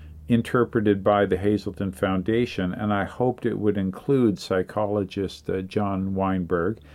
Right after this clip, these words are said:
Sadly, this nineteen ninety-three publication passes on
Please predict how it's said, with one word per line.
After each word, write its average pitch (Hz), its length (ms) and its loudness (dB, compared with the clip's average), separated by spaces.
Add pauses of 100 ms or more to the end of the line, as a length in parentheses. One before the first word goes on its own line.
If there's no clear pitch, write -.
(220)
Sadly, 113 640 4
this 107 400 0 (280)
nineteen 110 540 2
ninety-three 107 640 2
publication 95 880 -2
passes 110 720 0 (100)
on 101 380 -4